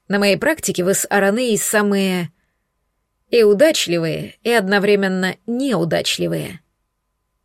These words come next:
«И вам здравствуйте. Как здоровье?» хмыкнул я, усаживаясь на кушетку. «Именно Вайнер. Седой пожилой лекарь обследовал нас после того случая в Академском лесу,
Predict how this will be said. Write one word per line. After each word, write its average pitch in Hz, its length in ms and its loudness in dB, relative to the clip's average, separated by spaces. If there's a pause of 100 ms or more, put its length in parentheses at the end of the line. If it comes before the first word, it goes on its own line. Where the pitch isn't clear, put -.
(220)
«И 320 140 2
вам 320 200 0
здравствуйте. 165 840 -4 (200)
Как 240 220 0
здоровье?» 196 640 0 (540)
хмыкнул 208 560 -2
я, 269 200 4
усаживаясь 185 580 0
на 190 120 -4
кушетку. - 640 -6 (1160)
«Именно 311 440 0
Вайнер. 180 560 -2 (480)
Седой 247 440 4
пожилой 202 400 2
лекарь 214 360 2
обследовал 190 520 0
нас 240 220 -2
после 190 320 -2
того 190 260 0
случая 202 440 2
в 180 40 2
Академском 185 560 -2
лесу, 233 480 -2